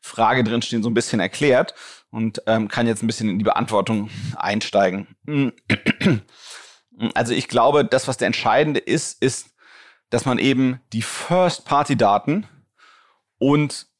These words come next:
serverseitiges Tracking in den Griff bekommt. So, First-Party-Daten heißt, dass ich eben bei mir auf der Website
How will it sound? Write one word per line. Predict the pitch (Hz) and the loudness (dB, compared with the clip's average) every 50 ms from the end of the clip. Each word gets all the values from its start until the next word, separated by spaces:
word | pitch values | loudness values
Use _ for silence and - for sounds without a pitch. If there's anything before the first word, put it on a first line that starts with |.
| _ _ _ - - - | _ _ _ -20 -18 -4
serverseitiges | - 127 131 143 147 131 120 117 107 - 131 110 117 - - | 0 2 4 4 4 4 4 4 4 2 0 -2 -4 -4 -4
Tracking | - - 107 - 120 110 | -4 -4 -2 0 0 -2
in | 85 95 | 0 -2
den | 104 | -2
Griff | 92 87 90 - - | -2 -4 -4 -4 -8
bekommt. | - - - 98 85 - - - - - - | -12 -6 -2 -2 -2 -2 -4 -8 -10 -12 -14
So, | - - 107 67 | -4 -2 -2 -2
First-Party-Daten | - - - 143 - - - - - 139 143 - 156 127 127 127 123 113 - 127 113 | -2 -2 0 0 0 0 -2 -2 0 0 0 0 0 2 4 4 4 2 0 -4 -2
heißt, | 135 131 127 143 143 - - - _ _ - - - - - - _ _ | 0 2 2 2 0 -2 -8 -18 _ _ -20 -20 -20 -20 -20 -20 _ _
dass | - - - - | -4 -4 -4 -2
ich | - 180 165 147 | -2 -2 -2 0
eben | - 151 160 156 151 120 | 2 2 2 2 2 2
bei | 117 101 | 2 4
mir | 117 120 131 165 165 107 | 4 4 4 4 4 4
auf | 110 143 | 2 2
der | - 113 110 98 | 0 -2 0 2
Website | 107 135 160 - - - 131 131 131 131 117 - - - | 0 0 0 -2 -2 0 0 2 2 0 -2 -4 -10 -16